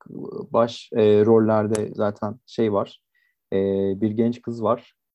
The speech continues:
E, Batı'ya olan birazcık özentisini anlatıyor. Muhafazakar kesimin işte bakış açısını anlatıyor.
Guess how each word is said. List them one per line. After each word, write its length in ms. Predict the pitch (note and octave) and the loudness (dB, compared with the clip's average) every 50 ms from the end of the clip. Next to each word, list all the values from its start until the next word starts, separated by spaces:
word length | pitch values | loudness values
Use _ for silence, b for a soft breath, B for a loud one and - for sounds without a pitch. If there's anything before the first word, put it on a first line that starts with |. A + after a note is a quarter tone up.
| _ _ _ _ _ _ - | _ _ _ _ _ _ -6
E, 300 | G#2 G2+ G2 G2 F#2+ G2 | -4 -4 -4 -4 -2 0
Batı'ya 340 | A2 G#2+ - - B2 A#2+ A2 | -2 -2 0 0 2 4 4
olan 320 | A2 A2+ A#2 A2+ A2+ A2 | 4 2 2 0 0 -2
birazcık 440 | A2+ A#2 A2 A2 G#2+ - _ - - | -2 -2 -2 -2 -4 -8 _ -8 -8
özentisini 640 | A2+ G#2 A2 G#2+ G#2+ G#2+ G#2+ - - - A2+ A2+ | -6 -4 -4 -4 -4 -6 -8 -12 -8 -4 -2 0
anlatıyor. 480 | A#2 A2+ A2 G#2+ G2+ G#2 - _ A2 G#2 | 0 0 0 -2 -4 -6 -6 _ -4 -2
Muhafazakar 720 | G2+ G2 G2 F#2 - G#2+ G2 G#2+ G#2 - - G#2+ G#2+ G2+ | -2 -2 -4 -4 -6 -6 -6 -6 -6 -4 -4 -4 -4 -4
kesimin 360 | - - G#2+ - - - G#2+ | -6 -10 -10 -8 -6 -6 -6
işte 200 | G#2 - - G#2 | -6 -6 -6 -4
bakış 260 | G#2 G2 - - - G2 | -4 -4 -4 -8 -10 -10
açısını 240 | G2+ - - G#2 | -10 -8 -6 -6
anlatıyor. 840 | G2+ G2+ G2+ G2 - - - G#2 G#2 G#2 G#2 G2+ G2+ G2+ G2+ G2+ | -4 -4 -6 -8 -8 -6 -6 -6 -6 -4 -2 -2 -2 -2 -4 -6